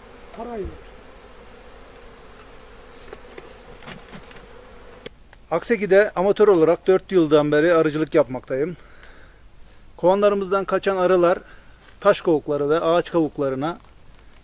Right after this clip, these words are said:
Speaker 2: girerek yuva yapıyorlar. Biz de onları, e, kışın telef olmasın diye takip ediyoruz ve arıları ağaçlara zarar vermeden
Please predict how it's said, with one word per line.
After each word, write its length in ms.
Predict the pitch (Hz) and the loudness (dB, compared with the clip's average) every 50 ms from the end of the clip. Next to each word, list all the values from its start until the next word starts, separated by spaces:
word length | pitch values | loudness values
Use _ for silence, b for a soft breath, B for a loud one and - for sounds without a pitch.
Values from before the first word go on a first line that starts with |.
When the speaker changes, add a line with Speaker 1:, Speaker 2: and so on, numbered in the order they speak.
| - - | -12 -6
Speaker 2:
girerek 380 | - 156 170 175 165 156 - - | -2 0 2 2 2 0 -2 -2
yuva 180 | 139 147 160 160 | -2 0 2 2
yapıyorlar. 560 | 151 135 - - 123 107 113 135 160 - - - - - - b b b b b b b b b b - - - - - | 2 2 0 -4 -6 -4 -4 -4 -4 -6 -8 -20 -20 -20 -20 b b b b b b b b b b -20 -20 -20 -14 -12
Biz 160 | 190 214 185 | -10 -2 0
de 40 | 190 | 0
onları, 520 | 180 160 160 156 156 160 175 185 175 - - - | 0 2 2 2 2 4 2 2 0 -2 -6 -4
e, 80 | 156 151 147 143 139 135 135 131 127 123 123 - | -2 -2 0 0 -2 -2 -4 -4 -6 -6 -6 -6
kışın 300 | - 202 - 196 185 165 | -4 -4 -2 -4 -4 -2
telef 300 | - 170 160 175 151 - | 0 0 2 2 2 2
olmasın 500 | 180 180 180 170 147 - - 143 131 120 | 0 -2 -2 -2 -4 -6 -6 -10 -10 -6
diye 260 | 127 127 139 151 180 180 - - - - - - - - - - - - | -4 -4 -4 -4 -6 -8 -16 -20 -20 -20 -20 -20 -20 -20 -20 -20 -6 -2
takip 360 | 170 175 185 170 - 185 165 | 0 0 2 0 0 0 0
ediyoruz 460 | 147 120 131 127 127 151 147 135 127 | 0 -2 -2 -4 -4 -6 -6 -2 0
ve 240 | 147 151 165 - - - - - - - - - - - - - - - - - | 0 0 0 -2 -4 -10 -20 -20 -20 -20 -20 -20 -20 -20 -20 -20 -20 -20 -12 -6
arıları 520 | - 160 175 170 151 151 147 160 180 180 - - - - | -2 0 0 2 2 2 2 0 0 -2 -4 -8 -8 -4
ağaçlara 720 | 156 156 160 165 156 - - 175 160 160 160 160 156 156 - - - - 151 | 0 0 0 0 0 -2 -2 0 0 0 0 -2 -2 -6 -10 -14 -18 -10 -4
zarar 360 | 135 151 156 160 156 147 147 | -2 0 2 2 2 4 4
vermeden 480 | 170 175 160 143 131 120 127 147 165 | 4 4 4 2 0 -2 -4 -4 -6